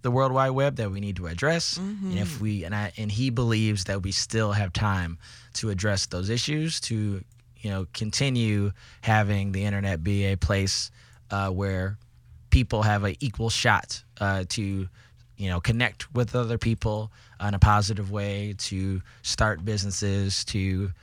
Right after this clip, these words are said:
Speaker 1: solve problems, uh, in the, on this platform. So I share his, you know,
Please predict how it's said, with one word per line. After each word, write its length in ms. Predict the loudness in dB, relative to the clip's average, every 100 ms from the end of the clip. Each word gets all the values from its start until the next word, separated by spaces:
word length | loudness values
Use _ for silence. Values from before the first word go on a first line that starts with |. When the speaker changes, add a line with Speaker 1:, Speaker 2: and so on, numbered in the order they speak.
| -10
Speaker 1:
solve 340 | -2 0 2 4
problems, 640 | 4 4 0 -4 -8 -14 -16 -10
uh, 280 | -2 0 0 -2
in 80 | -4
the, 80 | -4
on 140 | -2
this 100 | -2
platform. 480 | 0 0 -2 -6 -10 -4
So 300 | -2 -2 -4 -2
I 500 | 4 6 6 2 0 -4
share 360 | -4 0 2 4
his, 420 | 2 2 0 -4 -8 -18 -20 -20 -20 -10
you 160 | -4 -2
know, 240 | 0 -2